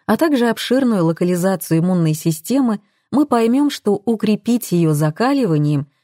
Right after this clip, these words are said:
не представляется возможным. Вероятнее всего, это полезно для местного иммунитета,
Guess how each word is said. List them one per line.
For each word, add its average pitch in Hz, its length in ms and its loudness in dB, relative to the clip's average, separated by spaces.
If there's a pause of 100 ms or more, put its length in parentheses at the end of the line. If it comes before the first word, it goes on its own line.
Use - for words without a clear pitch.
(100)
не 240 160 2
представляется 170 880 -2
возможным. 143 760 0 (560)
Вероятнее 220 580 0
всего, 233 480 -2
это 240 220 -2
полезно 214 540 0
для 180 180 0
местного 160 500 0
иммунитета, 190 640 -2